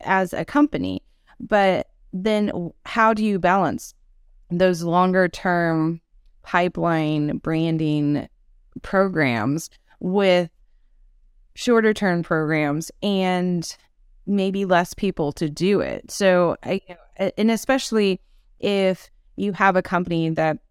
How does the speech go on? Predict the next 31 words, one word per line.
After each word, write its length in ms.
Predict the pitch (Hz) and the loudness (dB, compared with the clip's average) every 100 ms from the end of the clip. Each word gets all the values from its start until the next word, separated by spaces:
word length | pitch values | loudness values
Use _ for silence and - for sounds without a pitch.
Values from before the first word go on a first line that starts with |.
| _ - _ _ _ _ _ - | _ -20 _ _ _ _ _ -12
has 340 | - 185 165 - | 0 0 0 -4
hit 400 | - 226 - - | -2 0 0 -2
one 240 | 196 190 | 0 2
of 80 | 180 | 2
the 80 | 175 | 2
growth 320 | 170 160 - | 2 0 2
milestones 640 | 165 156 160 - 98 147 160 | 0 0 -2 -4 -4 -4 -2
and 140 | 165 | -2
you're 100 | 160 | -2
trying 320 | - 175 180 | -2 0 0
to 60 | 170 | 0
get 180 | 170 - | -4 -4
to 120 | 185 | -2
the 120 | 151 | 0
next 380 | 147 - - - | 0 -2 -8 -6
one, 220 | 80 - | -4 -4
say 160 | - 160 | -4 -4
that 140 | 160 | -2
you're 120 | 71 | -4
trying 220 | 170 165 160 | -4 -2 -2
to 60 | |
go 180 | 160 160 | -2 -4
from 220 | - 165 | -4 -4
five 280 | - 170 165 | 2 2 2
million 380 | 165 160 156 151 | 0 -2 -2 -4
A 180 | - - | -6 -6
R 220 | 76 - | -4 -4
R 180 | - - | -4 -4
to 120 | - | -6
ten 300 | - 156 147 | -10 -4 -4
million, 380 | - - - - | -4 -8 -8 -8